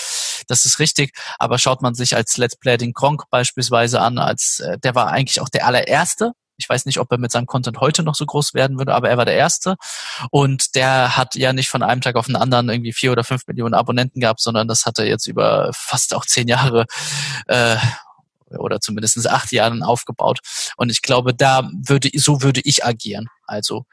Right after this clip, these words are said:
guten Content in die richtigen Kanäle rausschießen und die Kanäle sind variabel,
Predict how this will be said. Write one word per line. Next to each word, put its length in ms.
guten 300
Content 540
in 100
die 100
richtigen 460
Kanäle 480
rausschießen 640
und 140
die 40
Kanäle 380
sind 220
variabel, 560